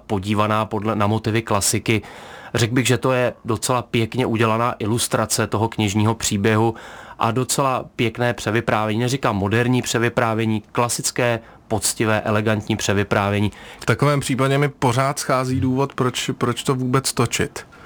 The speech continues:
Speaker 1: Eh, to je jediná
Speaker 2: Být ilustrací šestnáctou v řadě mi přijde docela málo. Jako čekal bych, že v tom starém, mnohokrát viděném, čteném, vyprávěném příběhu objeví teda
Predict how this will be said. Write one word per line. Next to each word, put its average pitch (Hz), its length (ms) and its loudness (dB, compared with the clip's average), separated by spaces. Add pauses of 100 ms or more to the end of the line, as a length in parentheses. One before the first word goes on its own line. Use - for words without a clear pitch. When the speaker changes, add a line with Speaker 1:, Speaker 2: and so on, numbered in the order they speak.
(340)
Speaker 1:
Eh, 113 240 4
to 139 140 0
je 156 160 4
jediná 147 300 4
Speaker 2:
Být 151 60 2
ilustrací 156 680 0
šestnáctou 147 600 0
v 135 80 0
řadě 123 280 2
mi 143 120 0
přijde 135 320 0
docela 147 360 0
málo. 117 580 0
Jako 98 200 -2
čekal 123 280 0
bych, 131 160 2
že 135 300 4
v - 100 -8
tom 135 380 2
starém, 135 460 0
mnohokrát 123 800 2
viděném, 127 460 0
čteném, 131 560 2 (400)
vyprávěném 127 580 2
příběhu 123 500 -2
objeví 127 340 2
teda 135 260 2